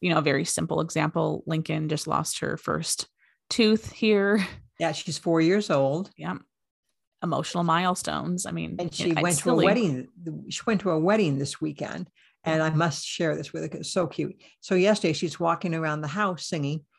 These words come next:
Speaker 2: "Here comes the bride. Here comes the bride."
Speaker 1: Oh.
Speaker 2: And she's got the tune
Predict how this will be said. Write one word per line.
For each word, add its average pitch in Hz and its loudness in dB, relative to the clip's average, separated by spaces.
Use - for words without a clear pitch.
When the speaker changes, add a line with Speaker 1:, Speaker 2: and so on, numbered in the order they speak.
Speaker 2:
"Here 180 -2
comes 151 -2
the - -6
bride. 143 -2
Here 214 -6
comes 180 -2
the 160 -2
bride." 143 0
Speaker 1:
Oh. - -8
Speaker 2:
And 190 2
she's 175 0
got 190 2
the 233 2
tune 202 4